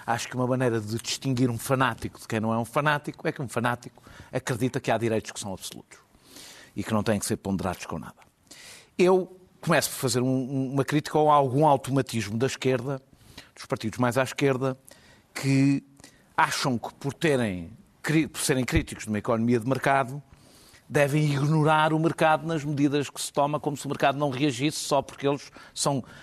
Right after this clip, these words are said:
eh, eh, eh, são críticos em relação a ele.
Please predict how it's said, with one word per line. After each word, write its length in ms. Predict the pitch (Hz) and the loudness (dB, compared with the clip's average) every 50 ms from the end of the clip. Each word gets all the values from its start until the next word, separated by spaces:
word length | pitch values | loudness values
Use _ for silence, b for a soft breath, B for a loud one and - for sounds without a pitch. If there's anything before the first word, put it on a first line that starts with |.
| B B | B B
eh, 80 | - 127 | 0 2
eh, 1300 | 127 123 120 117 113 110 107 104 95 104 104 101 101 101 90 92 98 92 90 85 85 85 85 82 82 78 | 4 4 4 4 4 4 2 2 0 0 0 0 0 0 0 -2 -2 -2 -2 -2 -4 -6 -6 -8 -10 -10
eh, 460 | 76 78 82 80 80 80 80 85 87 85 87 87 90 98 - | -10 -10 -10 -12 -12 -14 -14 -16 -16 -16 -16 -18 -18 -18 -16
são 200 | - - 127 127 | -6 -4 -2 0
críticos 420 | - 139 135 127 - 127 - - | 0 0 0 0 0 -4 -4 -4
em 60 | 120 107 | -4 -2
relação 300 | 107 104 - - 98 78 | 0 -2 -2 -2 -4 -6
a 40 | |
ele. 120 | 58 - | -8 -12